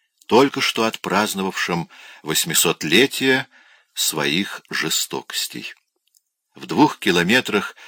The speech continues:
от Всесоюзной сельскохозяйственной выставки. И километра не будет до Останкинского дома творчества крепостных.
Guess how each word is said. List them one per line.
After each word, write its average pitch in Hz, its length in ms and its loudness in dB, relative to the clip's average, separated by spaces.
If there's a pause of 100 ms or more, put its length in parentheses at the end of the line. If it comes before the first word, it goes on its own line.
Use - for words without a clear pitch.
(180)
от 85 160 -4
Всесоюзной 107 720 0
сельскохозяйственной 95 1080 0
выставки. - 680 -6 (760)
И 101 120 0
километра 113 680 4
не 139 140 0
будет 120 460 -2 (300)
до 73 260 0
Останкинского 113 920 0
дома 107 480 0 (380)
творчества 80 800 -4
крепостных. - 920 -8